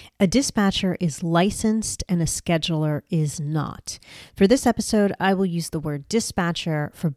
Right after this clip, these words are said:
both a dispatcher and a scheduler. Dispatchers have the monumental task of organizing and scheduling all the flights, hotels,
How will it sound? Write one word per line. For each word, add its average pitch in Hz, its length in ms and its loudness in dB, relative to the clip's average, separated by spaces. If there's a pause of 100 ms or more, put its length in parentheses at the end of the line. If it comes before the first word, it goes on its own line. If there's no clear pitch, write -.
both 185 400 4 (120)
a 185 80 0
dispatcher 151 840 -4 (100)
and 165 160 -4
a 147 40 -6
scheduler. - 580 -2 (680)
Dispatchers 254 680 0 (140)
have 165 280 -2
the 170 80 0
monumental 208 680 0
task - 760 -6 (280)
of 160 220 0
organizing 185 840 0
and 165 120 0
scheduling 151 680 -2 (160)
all 165 240 4
the 151 80 -4
flights, - 540 -2
hotels, 196 680 2